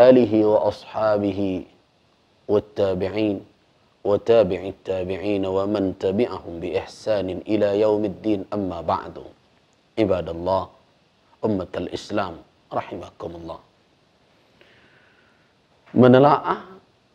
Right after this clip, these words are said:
dan meneliti peran serta fungsi ibadah siam tidak akan pernah habis-habisnya. Walaupun ayat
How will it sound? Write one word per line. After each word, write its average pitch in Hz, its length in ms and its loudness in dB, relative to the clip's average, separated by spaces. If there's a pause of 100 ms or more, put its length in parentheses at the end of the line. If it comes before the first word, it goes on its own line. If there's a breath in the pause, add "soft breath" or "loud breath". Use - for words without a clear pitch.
(680)
dan 101 240 2
meneliti 104 960 2 (880)
peran 104 480 4
serta - 400 -8
fungsi 101 720 -4 (160)
ibadah 90 480 0
siam 87 480 -12 (1400)
tidak - 320 2
akan 123 160 2
pernah 120 400 0
habis-habisnya. 95 880 -10 (1700)
Walaupun 104 640 6
ayat 104 480 0